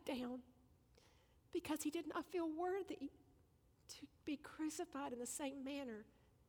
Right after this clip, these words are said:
as his Lord. Peter had changed.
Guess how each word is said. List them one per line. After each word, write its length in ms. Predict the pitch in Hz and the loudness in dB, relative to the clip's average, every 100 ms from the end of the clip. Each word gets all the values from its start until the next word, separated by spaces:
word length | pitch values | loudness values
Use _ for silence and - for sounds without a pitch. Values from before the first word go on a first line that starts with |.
| - | -8
as 160 | 190 - | -6 -4
his 180 | 214 - | -4 -4
Lord. 440 | 247 262 285 - - - - - - - - - - - - - - - - - - - | -6 -8 -10 -14 -20 -20 -20 -20 -20 -20 -20 -20 -20 -20 -20 -20 -20 -20 -20 -20 -20 -10
Peter 280 | - 233 202 | -4 -2 -2
had 140 | 190 | -4
changed. 600 | - 240 220 190 - - | -8 -8 -8 -10 -12 -14